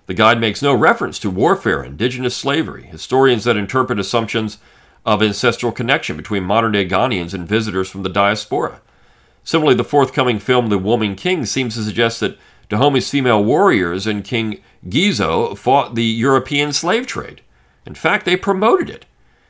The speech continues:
Historically accurate rendering of Asante or Dahomean greed and enslavement apparently contradict modern-day political imperatives. I mean, this,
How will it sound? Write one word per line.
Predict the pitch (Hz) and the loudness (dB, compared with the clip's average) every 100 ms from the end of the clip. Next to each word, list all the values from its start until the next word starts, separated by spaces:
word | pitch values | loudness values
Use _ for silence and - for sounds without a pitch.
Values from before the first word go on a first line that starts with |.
| _ - | _ -14
Historically | 92 - 143 139 135 98 | -6 2 2 2 2 2
accurate | 107 113 117 95 | 2 2 0 0
rendering | 104 113 113 104 | -2 0 -2 -2
of | |
Asante | 90 - 113 107 107 | -4 -2 -2 0 0
or | 101 92 | 0 0
Dahomean | 87 98 107 101 95 | 0 -2 0 -2 -4
greed | 90 98 117 101 | -2 0 0 -2
and | 78 | -6
enslavement | 82 - 107 110 131 | -8 -2 0 0 -2
apparently | - - 120 131 131 127 | -8 -4 -2 0 -2 -2
contradict | 123 110 104 101 - | -2 -2 -2 -4 -4
modern-day | 80 95 95 92 | -4 -2 -2 -4
political | 92 85 80 - 113 | -4 -6 -6 -4 -4
imperatives. | 127 147 226 233 - | -4 -2 -2 -2 -4
I | |
mean, | 120 151 | -2 0
this, | 202 | -2